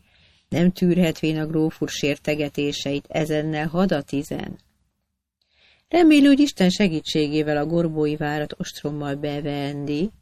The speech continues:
s a földdel egyenlővé teheti. A gróf, ismervén szomszédját, miután katonaságért a hely távolsága miatt nem folyamodhatott,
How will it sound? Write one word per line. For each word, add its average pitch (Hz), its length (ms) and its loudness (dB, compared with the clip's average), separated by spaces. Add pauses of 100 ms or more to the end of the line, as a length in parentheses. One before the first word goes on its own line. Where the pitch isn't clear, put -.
s - 120 -16
a - 40 -10
földdel - 440 -4
egyenlővé 143 720 -4
teheti. - 580 -12 (2250)
A 143 120 -6
gróf, 214 320 2
ismervén 147 540 -2
szomszédját, 139 840 -2
miután 156 460 -8
katonaságért 147 960 -6
a 139 80 -6
hely 151 200 -6
távolsága 147 800 -8
miatt 147 360 -8
nem 151 180 -8
folyamodhatott, 185 1080 -4